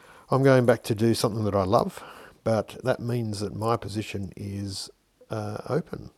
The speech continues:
and available. So if you're somebody who's highly motivated and is, and enjoys working in small teams, but working hard in small teams, then, uh,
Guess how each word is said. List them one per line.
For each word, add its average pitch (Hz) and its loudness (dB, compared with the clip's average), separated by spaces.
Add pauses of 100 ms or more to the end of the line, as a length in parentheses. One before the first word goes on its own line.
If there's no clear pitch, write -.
(100)
and 104 -8
available. 107 -4
So 104 -4
if - -8
you're 120 0
somebody 98 -4
who's 92 -6
highly 101 2
motivated 123 2
and 92 -10
is, - -14 (1040)
and 107 0
enjoys 101 2
working 110 0
in 92 -6
small 110 0
teams, 110 -2
but 95 -6
working 107 -4
hard 127 0
in 104 -2
small 113 -2
teams, 139 -4
then, 110 -6
uh, 110 -4